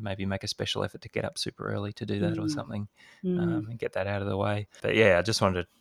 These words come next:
Speaker 1: try something a little bit different for this next sort of two or three months and see,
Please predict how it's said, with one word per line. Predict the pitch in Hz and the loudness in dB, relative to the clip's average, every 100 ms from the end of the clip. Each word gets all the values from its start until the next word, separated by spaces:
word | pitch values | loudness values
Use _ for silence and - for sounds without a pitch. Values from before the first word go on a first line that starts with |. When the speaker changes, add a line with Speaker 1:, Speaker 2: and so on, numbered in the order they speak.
| - | 0
Speaker 1:
try | - 95 | 8 8
something | 92 98 95 92 | 8 4 4 2
a | |
little | 92 92 | 2 4
bit | 95 - | 2 2
different | 95 101 - | 0 -2 -2
for | 92 | -4
this | 92 - | -2 -2
next | 92 87 - - | -2 -2 -2 -2
sort | - 95 | -2 -2
of | 92 90 - _ - | -4 -10 -16 _ -4
two | 92 | -4
or | |
three | 87 95 92 | 0 0 0
months | 92 95 - - - - - - | 0 -2 -2 -2 -2 -8 -14 -10
and | 104 101 101 | -8 -6 -4
see, | - 101 98 95 95 | -2 -2 -2 -2 -4